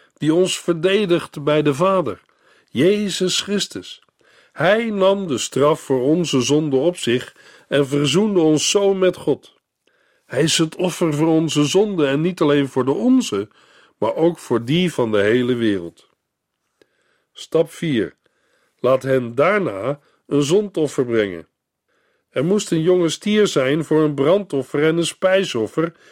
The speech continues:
van fijn meel en nog een jonge stier als zondoffer worden gebracht. Ook deze offers spreken van Christus. Met andere woorden,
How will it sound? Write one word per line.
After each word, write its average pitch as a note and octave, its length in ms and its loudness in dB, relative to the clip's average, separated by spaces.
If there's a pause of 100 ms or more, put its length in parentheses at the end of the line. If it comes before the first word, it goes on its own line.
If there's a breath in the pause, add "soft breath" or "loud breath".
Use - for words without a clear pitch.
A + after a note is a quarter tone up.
(140 soft breath)
van C#3+ 280 0
fijn C#3+ 460 0
meel D3 460 2 (260 soft breath)
en C#3+ 160 0
nog E3 220 2
een D3 100 0
jonge C3+ 280 0
stier C#3+ 380 0
als B2+ 220 0
zondoffer B2+ 640 -2
worden A2+ 260 -2
gebracht. F#2+ 600 -8 (1200)
Ook A2 240 -4
deze C3+ 400 0
offers - 640 -6 (120)
spreken D#3 720 -2
van A#2 220 -4
Christus. - 640 -6 (800)
Met C3+ 180 -2
andere E3 400 2
woorden, E3 420 2